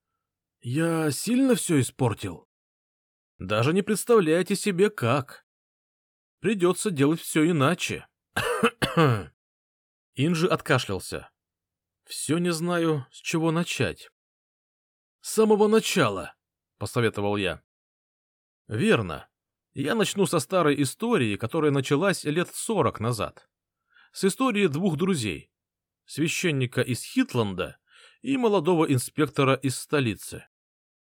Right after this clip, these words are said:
Улыбка Руссо плавно погасла. "История о том", Инжи посмотрел на Руссо, "как священник хотел построить свою криминальную империю, и как у него это удалось.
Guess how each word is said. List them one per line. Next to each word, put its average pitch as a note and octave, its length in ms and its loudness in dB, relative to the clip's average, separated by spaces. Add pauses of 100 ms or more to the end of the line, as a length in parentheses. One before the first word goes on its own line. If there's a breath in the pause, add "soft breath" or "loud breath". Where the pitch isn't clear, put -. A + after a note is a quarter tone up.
(140)
Улыбка E3 480 0
Руссо E3+ 360 0
плавно A#2+ 400 0
погасла. G2 680 -6 (920)
"История D#3 540 4
о C#3 160 2
том", D#3+ 460 0 (640)
Инжи E3 320 0
посмотрел B2+ 480 0
на C#3 120 2
Руссо, C#3 500 -4 (760)
"как D#3+ 180 0
священник E3+ 640 0
хотел A#3 320 0
построить G#3 480 0
свою F3+ 300 -2
криминальную E3+ 640 0 (100)
империю, A#2 640 -2 (360)
и A2+ 120 -4
как F3+ 320 -4
у G#3+ 40 0
него E3+ 260 2
это B2 300 0
удалось. C#3 640 -4